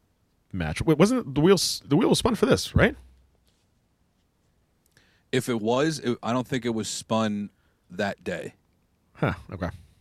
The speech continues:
Speaker 1: Okay.
Speaker 2: Maybe I missed it. Could have
Speaker 1: Uh,
Speaker 2: always been I, that I missed it.
Speaker 1: Haunted House of Terror match between Dexter Lumis and Cameron Grimes.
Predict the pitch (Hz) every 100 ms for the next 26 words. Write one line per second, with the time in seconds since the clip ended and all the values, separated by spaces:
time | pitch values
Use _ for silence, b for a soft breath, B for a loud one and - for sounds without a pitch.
0 | _ _ _ _ _ _ _ _ _ _
1 | _ _ _ - 135 110 _ B - 135
2 | 156 147 139 143 - _ _ _ 143 120
3 | 143 135 131 127 110 - 101 101 87 82
4 | - - 165 180 165 156 113 131 113 104
5 | 95 - 107 - 123 110 107 101 131 -
6 | 120 117 107 95 - 107 104 101 95 -
7 | 107 98 90 90 82 78 -